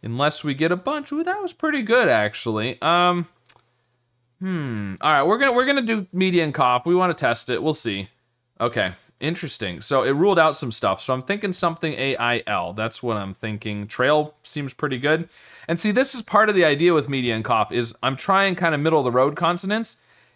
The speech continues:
And so with the letters that we, the clues that we get, it's a lot easier to come up with a third guess because we've got all these good letters left. So T, R, and L work out pretty good, except they're wrong, but they work out pretty good.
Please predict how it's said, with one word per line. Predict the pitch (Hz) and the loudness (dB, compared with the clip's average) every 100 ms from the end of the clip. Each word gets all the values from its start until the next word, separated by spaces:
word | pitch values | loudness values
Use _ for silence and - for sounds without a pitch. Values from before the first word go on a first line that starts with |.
| - | -6
And | 147 147 143 131 | 0 0 0 -4
so | - 165 156 | -2 2 4
with | 165 160 | 4 2
the | 165 | 2
letters | 156 175 208 208 | 4 4 4 2
that | 180 165 | 0 0
we, | 147 143 131 _ - | 0 -2 -2 _ -8
the | 131 | -8
clues | - 226 226 | -4 -2 0
that | 180 | -2
we | 139 123 | -2 -2
get, | 131 170 - | 2 2 2
it's | 127 | -2
a | 135 | 0
lot | 139 147 - | 2 0 0
easier | 185 170 156 | -2 2 0
to | 143 | 0
come | 143 | -2
up | 143 139 | -2 -2
with | 127 | -6
a | 110 | -4
third | 139 120 101 | 0 0 0
guess | 143 131 101 | 0 2 0
because | - 110 - 113 | -4 -6 -4 -4
we've | 113 | -2
got | 107 131 | 2 2
all | 120 | 2
these | 107 104 | 0 -4
good | 139 123 | -6 -2
letters | 107 92 90 | -4 -4 -8
left. | 85 - | -10 -10
So | 104 - | -12 -12
T, | 156 143 | -10 -4
R, | 117 123 113 113 _ _ _ _ | 2 2 2 -2 _ _ _ _
and | 104 - | -12 -4
L | 131 139 143 - | 0 2 2 0
work | 120 117 | -2 0
out | 117 110 | 0 -2
pretty | - 127 113 | -4 -2 -2
good, | 110 147 175 175 180 180 - _ _ _ _ _ _ _ _ - | -2 2 6 6 4 -2 -6 _ _ _ _ _ _ _ _ -12
except | - 151 - | -2 -2 0
they're | 107 | -2
wrong, | 123 190 127 127 147 - _ _ | 2 4 4 2 -2 -14 _ _
but | 254 170 139 - - | 4 6 4 0 0
they | 175 | 2
work | 214 214 | 4 4
out | 208 190 | 4 2
pretty | 151 117 | 0 0
good. | 101 101 | -2 -2